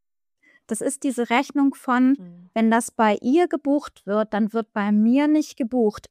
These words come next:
Speaker 1: Ergo gehe ich in Trennung, denn das Kontingent ist ja begrenzt.“ Totaler Irrglaube. Ja, es ist genug für alle da. Es ist genug für
Speaker 2: Mhm.
Speaker 1: alle da.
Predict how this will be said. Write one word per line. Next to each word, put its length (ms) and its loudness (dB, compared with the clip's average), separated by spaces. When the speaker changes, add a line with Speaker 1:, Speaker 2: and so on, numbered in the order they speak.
Speaker 1:
Ergo 400 0
gehe 220 0
ich 180 -6
in 180 -6
Trennung, 520 0
denn 280 2
das 200 -6
Kontingent 760 -2
ist 220 -12
ja 120 -4
begrenzt.“ 760 -2
Totaler 480 -2
Irrglaube. 720 0
Ja, 180 -2
es 120 -8
ist 180 -12
genug 500 0
für 280 -8
alle 240 0
da. 400 0
Es 260 -10
ist 320 -6
genug 300 0
für 140 -4
Speaker 2:
Mhm. 60 -6
Speaker 1:
alle 200 -2
da. 360 -2